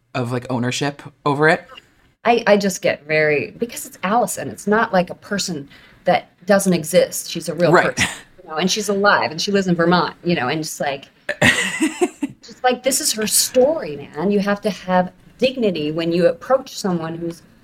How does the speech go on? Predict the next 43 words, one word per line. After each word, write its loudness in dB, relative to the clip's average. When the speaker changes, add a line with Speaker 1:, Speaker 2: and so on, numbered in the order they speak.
Speaker 2:
telling 0
their 0
truth. 2
And, -2
and -6
I -4
get -6
really, -2
<laughs> -14
I -4
get 0
really, 2
uh, 0
you -4
know, -8
I -4
got -4
very 6
close 0
to -12
the -8
family -4
and -12
the -14
story. 0
And -6
of -16
course, -4
you -4
know, -4
I -6
had -10
a -4
lot 0
of, -8
I -20
feel -2
a -2
lot -4
of -20
pos-, -6
possessiveness 0
about, 0